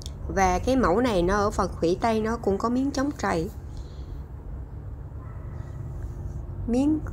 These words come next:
ở khuỷu tay nó có cái miếng chống trầy như thế này. Và ở phía phần mông, mẫu này đặc biệt,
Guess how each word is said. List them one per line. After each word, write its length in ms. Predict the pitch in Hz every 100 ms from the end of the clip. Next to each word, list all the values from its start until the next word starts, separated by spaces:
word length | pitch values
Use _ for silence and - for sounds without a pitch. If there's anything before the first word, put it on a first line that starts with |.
| -
ở 340 | - 180 202 240
khuỷu 200 | - -
tay 180 | 233 220
nó 100 | 220
có 180 | 226 254
cái 100 | 254
miếng 200 | 254 285
chống 180 | 294 285
trầy 200 | 214 175
như 200 | 185 202
thế 80 | 220
này. 240 | 202 175 - - - - - - - - -
Và 500 | 190 175 170 170 170 170 - - - - -
ở 160 | 170
phía 260 | 185 254 285 311 320 -
phần 280 | - 190 180
mông, 240 | 220 233 214 - - - - - - -
mẫu 160 | 180 240
này 200 | 262 196
đặc 140 | 185 -
biệt, 220 | 190 165